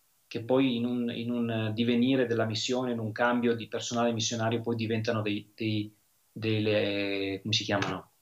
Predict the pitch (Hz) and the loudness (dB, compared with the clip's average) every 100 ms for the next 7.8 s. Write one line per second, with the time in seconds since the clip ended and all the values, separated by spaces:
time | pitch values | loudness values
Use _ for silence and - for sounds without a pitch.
0 | - _ _ _ - 110 101 95 95 104 | -20 _ _ _ -18 -12 -10 -10 -2 0
1 | 104 113 113 110 120 120 120 113 113 117 | 0 2 2 2 2 2 2 0 -2 -2
2 | 107 101 98 98 101 - 127 120 113 107 | -2 -2 -4 -8 -10 -4 -2 0 -2 -2
3 | 104 104 - 117 113 139 120 120 127 123 | -2 -4 -4 -2 2 4 2 2 0 0
4 | 120 123 117 123 160 180 156 147 135 127 | 0 0 -2 0 2 4 2 0 -4 -2
5 | 139 123 - 127 160 143 113 127 147 143 | -4 -4 -4 -4 2 2 2 0 0 -2
6 | 123 120 117 110 101 107 120 - 139 117 | -4 -2 -4 -4 -4 -2 -2 0 2 2
7 | 117 117 113 110 107 101 98 95 | 0 -2 -4 0 0 0 -6 -8